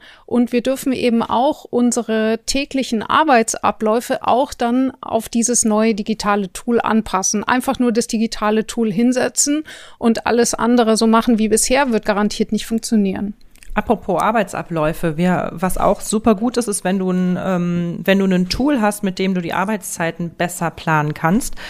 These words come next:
Speaker 2: Und es gibt ja mittlerweile sogar solche Tools wie Gastromatik, ähm,
Speaker 1: Mhm.
Speaker 2: die wollten sogar die Wetterdaten mit dazu nehmen, sodass man quasi schon im Voraus sehen kann, wenn du eine Außenterrasse hast oder einen Biergarten,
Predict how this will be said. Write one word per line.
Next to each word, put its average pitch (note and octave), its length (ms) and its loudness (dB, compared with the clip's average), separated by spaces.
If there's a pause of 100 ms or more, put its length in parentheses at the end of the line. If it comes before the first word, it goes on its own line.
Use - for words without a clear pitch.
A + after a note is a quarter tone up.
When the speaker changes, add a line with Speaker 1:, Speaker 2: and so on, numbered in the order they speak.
(340)
Speaker 2:
Und G3 160 0
es - 100 -8
gibt - 160 -6
ja G#3 80 2
mittlerweile F#3+ 460 2
sogar F#3 500 0
solche G3 320 -2
Tools - 280 -4
wie G3 40 -2
Gastromatik, F#3 960 -4
ähm, F#3+ 480 0
Speaker 1:
Mhm. C#4 160 4
Speaker 2:
die A3 220 2
wollten G#3 300 0
sogar G3+ 240 0
die F3 240 -2
Wetterdaten E3+ 1160 2
mit F#3 160 2
dazu F#3 380 -2
nehmen, G3+ 280 2
sodass G3 360 0
man G3 180 -4
quasi G3 340 -2
schon G3 180 -6
im F#3 100 -2
Voraus A#3 420 0
sehen G#3+ 240 0
kann, A3 240 -2
wenn F#3+ 120 -4
du - 20 -2
eine F#3 180 -2
Außenterrasse G3+ 640 -4
hast F#3+ 200 -4
oder F3 120 -6
einen F3+ 80 -4
Biergarten, G3+ 540 0